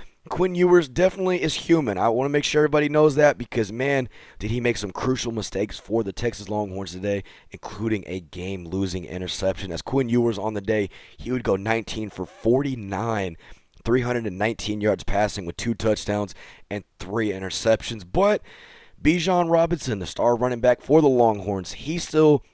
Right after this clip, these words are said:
would absolutely give Oklahoma State some major fits on the day, as Bijan, he would finish his day going twenty-four, or he'd have twenty-four carries for a hundred and forty yards rushing and one touchdown. So a really solid day for Bijan Robinson, who,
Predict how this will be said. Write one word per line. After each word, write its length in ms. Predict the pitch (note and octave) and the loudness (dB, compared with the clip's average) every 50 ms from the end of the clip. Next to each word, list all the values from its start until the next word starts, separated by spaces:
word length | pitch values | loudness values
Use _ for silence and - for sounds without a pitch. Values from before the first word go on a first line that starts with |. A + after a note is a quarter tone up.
| _ _ | _ _
would 140 | - B2 - - | -6 -6 0 4
absolutely 640 | B2 C3 C#3 C3+ - - B2+ B2 B2+ A#2 A2 A#2+ A#2 | 6 6 6 6 4 0 -2 -2 -2 -2 -2 -4 -2
give 180 | G#2+ A#2 A2+ | -2 -2 0
Oklahoma 420 | F#2+ A2+ A#2 - A2 G#2 G#2+ G#2+ G2+ | 2 2 0 0 -2 -6 -6 -6 -8
State 360 | - - G2+ G2+ G2+ - - | -6 -4 -2 -2 -2 -2 -6
some 340 | - - F#2 F2 E2+ F#2+ A2 | -8 -8 -8 -8 -6 -2 0
major 300 | B2 C3+ C3 A#2 A#2 G2+ | 2 2 2 0 -2 -4
fits 320 | - - A2 G#2+ - - - _ _ | -2 0 0 0 0 -2 -8 _ _
on 180 | G#2+ A2+ A#2 A2 | 0 0 0 0
the 80 | G#2+ | -2
day, 300 | F#2+ F#2 G#2+ G#2+ G#2 F#2 | -2 0 0 2 2 0
as 160 | - G2 F2+ E2 | -2 -4 -6 -6
Bijan, 420 | - G#2+ A2+ G#2 F#2+ A2 G#2 G2+ | -4 -4 -4 -4 -4 -4 -4 -4
he 140 | F#2 G#2 C3 | -4 -2 -2
would 120 | C3+ B2 | -2 -2
finish 300 | - - A2 G#2+ G#2+ - | -2 -2 -2 -2 -2 -4
his 160 | - G#2 F#2 | -6 -8 -6
day 180 | F2 G#2+ G#2 G2+ | -2 -2 -2 -2
going 300 | F#2+ F#2+ F#2+ F#2 G2 F#2 | -2 -4 -6 -6 -6 -6
twenty-four, 640 | - - - C#3 D3+ D#3 D3 - - B2+ B2 A#2+ | -8 -4 -2 0 0 0 -2 -4 -2 0 0 0
or 360 | A#2+ A2+ - - - - - - | 0 -2 -6 -14 -20 -18 -12 -6
he'd 80 | G#2+ | -6
have 120 | A2+ G#2 - | -4 -4 -4
twenty-four 460 | - A#2 A#2+ B2+ - - A2+ A2 G#2 | -2 -2 -2 -4 -2 -2 0 -2 0
carries 440 | - - G#2+ G#2 G#2 G2+ G2+ F#2+ - - - - - | -2 -4 -4 -4 -2 -2 -4 -6 -8 -12 -20 -20 -20
for 160 | - - G#2 F#2+ | -6 -2 -2 -2
a 40 | |
hundred 340 | F2 - - A#2+ B2 B2 G#2+ | 0 0 0 0 0 0 0
and 120 | G2+ F2+ - | -2 -6 -8
forty 320 | - - A#2+ C3+ C3+ B2 | -2 2 4 4 4 4
yards 340 | A#2 A2+ G#2+ G#2 G#2 F#2 - | 4 4 4 4 2 2 0
rushing 380 | G2 G2+ G2 F#2 - G2 F#2+ - | 0 0 0 -2 -4 -6 -8 -8
and 280 | - F2 F2 E2 D2 | -10 -10 -10 -12 -12
one 220 | D2 F#2+ G2+ G2 F#2 | -10 -8 -8 -8 -8
touchdown. 560 | - - G2+ G2 - - - F2+ F2+ F2 E2+ - - - - | -6 -4 -2 -2 -2 -4 -4 -6 -6 -6 -8 -12 -18 -20 -14
So 180 | - - A2 | -4 0 2
a 60 | G2+ | 2
really 320 | G2 G2 G2+ A2+ A2 G#2 G2 | 4 4 4 2 2 2 0
solid 380 | - - F#2 F#2+ F#2+ F#2+ F2 | 0 0 0 0 0 0 -2
day 160 | E2 F#2+ F#2 F2+ | -2 -4 -4 -4
for 360 | - - - G2+ G#2+ G#2 F#2+ | -6 -8 -4 0 0 0 0
Bijan 460 | E2 D#2 F#2+ F#2+ F2 F2 F2+ F2 F2 | -2 -4 -6 -6 -4 -4 -6 -4 -2
Robinson, 460 | F2+ F2+ F#2 F#2 F#2 F2 - F#2 E2+ | 0 0 0 0 -2 -6 -8 -8 -4
who, 180 | F2+ F2+ E2+ | -4 -4 -4